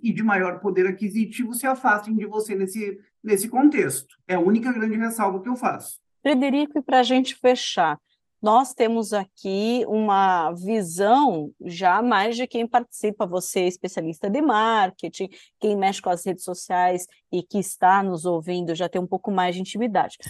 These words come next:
Speaker 2: Muitas vezes os, esse não é o universo, na maioria acho que dos casos não é o universo do médico,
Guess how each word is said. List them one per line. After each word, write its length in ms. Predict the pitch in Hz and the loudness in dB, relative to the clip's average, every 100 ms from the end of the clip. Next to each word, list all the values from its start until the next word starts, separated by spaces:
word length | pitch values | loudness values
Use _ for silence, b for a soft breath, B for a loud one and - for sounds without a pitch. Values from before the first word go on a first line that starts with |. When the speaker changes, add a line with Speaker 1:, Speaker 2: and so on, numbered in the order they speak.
| B | B
Speaker 2:
Muitas 300 | 220 240 262 | -2 4 4
vezes 180 | 247 320 | 4 4
os, 300 | 392 381 - - | 6 6 2 0
esse 300 | 220 277 330 | 2 2 2
não 200 | 359 415 | 4 6
é 60 | 240 | 6
o 60 | |
universo, 520 | 269 190 165 151 - | 6 2 0 -2 -4
na 60 | 185 | -2
maioria 340 | 196 185 240 | 0 2 2
acho 140 | 277 - | 0 -2
que 80 | 208 | -8
dos 220 | 202 - | -6 -2
casos 420 | 214 190 180 175 | 6 6 6 0
não 120 | 180 | -4
é 20 | |
o 20 | 175 | -4
universo 500 | 170 165 170 170 170 | -4 0 0 -2 -4
do 220 | 180 247 | 2 2
médico, 540 | 208 185 185 - 190 | 2 0 -2 -6 -10